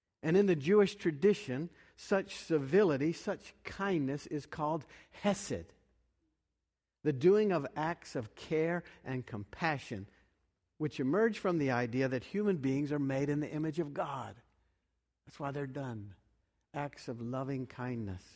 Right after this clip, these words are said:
care, compassion. Carter writes this, "Civility itself may seem as part of hesed. It does indeed require kindnesses toward fellow human citizens, including the ones who are strangers,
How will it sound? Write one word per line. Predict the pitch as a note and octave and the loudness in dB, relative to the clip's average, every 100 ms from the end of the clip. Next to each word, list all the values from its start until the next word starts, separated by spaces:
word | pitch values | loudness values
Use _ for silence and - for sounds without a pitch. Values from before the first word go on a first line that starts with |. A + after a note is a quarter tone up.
| _ | _
care, | - C#3 A2+ G2 _ _ _ _ - | -6 -4 -4 -6 _ _ _ _ -16
compassion. | A2 - C#3 C#3 G#2 G2 - - - | -12 -4 -2 -2 -8 -12 -16 -20 -2
Carter | F3+ G3 D3 | 2 2 2
writes | A#2 B2+ D3+ - | 2 2 0 -4
this, | F3+ E3+ G#2+ - - - | 2 2 2 -8 -20 -16
"Civility | - D#3+ D3+ A3 C4+ A3+ F3 | -2 0 4 6 6 6 4
itself | E3 - G#3 D3 C#3+ - - | 2 2 2 2 0 -10 -6
may | D#3+ F#3+ G#3 G3 | 0 2 4 0
seem | - - G3+ F3+ E3 | -2 0 2 2 2
as | E3 D#3 | -2 -4
part | - E3+ E3 | -6 -2 -2
of | - F3 | -4 -6
hesed. | E3+ A#3 - A2 F#2 _ _ _ _ _ _ _ _ _ _ _ - | -4 -6 -6 -10 -12 _ _ _ _ _ _ _ _ _ _ _ -2
It | E3 | 2
does | E3+ A3+ G#3 | 4 4 4
indeed | F3+ E3+ F3 | 4 6 6
require | E3+ - C3+ D3+ - - | 2 0 0 0 -4 -10
kindnesses | - - G#3+ F#3 A2+ - F#2 - | -6 -4 -2 -2 -4 -6 -10 -6
toward | D#3 D3 - - | -2 -2 -4 -8
fellow | - F3+ F3 | 0 2 2
human | D#3+ F3+ E3+ | 0 0 0
citizens, | D3+ - - - A3 F#3+ - G#2 F#2 - - _ _ _ | -2 -12 -16 0 2 2 0 -8 -10 -16 -20 _ _ _
including | D#3 C#3+ G3+ G#3+ F3+ | -4 4 6 6 4
the | |
ones | D#3+ E3+ F3 | 2 2 2
who | F#3 | 0
are | |
strangers, | F3 - G3+ A3+ F#3+ B2 G#2 | 0 -2 0 2 0 -2 -6